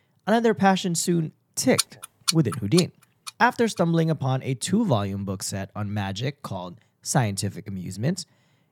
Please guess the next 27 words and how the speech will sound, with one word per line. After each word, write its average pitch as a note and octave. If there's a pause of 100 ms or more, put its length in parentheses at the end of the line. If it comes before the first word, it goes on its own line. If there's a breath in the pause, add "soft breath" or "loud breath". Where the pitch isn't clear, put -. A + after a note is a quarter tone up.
(100)
it's G#3
not C#4
clear G#3
whether C#3
this A#2+
was A#2
a F#2
separate D#3
book D3+
set D#3
from B2
the A#2+
eighteen C3
ninety B2+
version A2+
by F2+
Henry A2
Frith. G#3 (640)
Regardless, G2+ (320)
Houdin A2+ (160)
was D3
hooked. - (760)
But A3+
Houdin B2
had G2
a G#2
problem. A3+